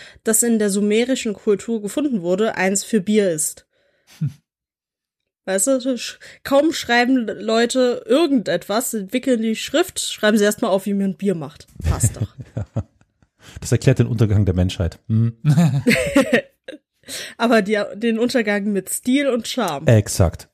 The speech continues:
Speaker 3: Gut, Stimmungs-, stimmungsaufgehellt sozusagen. Mhm.
Speaker 1: Ebenso. <laughs> Und ich mein,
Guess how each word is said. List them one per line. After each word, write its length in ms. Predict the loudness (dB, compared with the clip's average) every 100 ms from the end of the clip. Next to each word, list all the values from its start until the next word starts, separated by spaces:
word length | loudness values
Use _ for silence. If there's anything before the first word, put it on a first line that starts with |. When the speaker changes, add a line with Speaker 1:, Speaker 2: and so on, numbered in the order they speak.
| _
Speaker 3:
Gut, 460 | 0 2 2 -4 -12
Stimmungs-, 640 | -4 2 4 4 2 -6 -6
stimmungsaufgehellt 1000 | 0 2 2 2 2 4 6 6 4 0
sozusagen. 540 | -8 -6 -4 -2 -4 -4
Mhm. 380 | -2 0 -2 -6 _ -6 -4 -6 -10 -18 _ _ _ _ _ _ _
Speaker 1:
Ebenso. 640 | 2 2 0 -2 -2 0 2 2 0 -2 -2 -10
<laughs> 480 | -16 -16 -18 -8
Und 340 | 0 2 0 -4
ich 160 | -4
mein, 320 | 0 0 0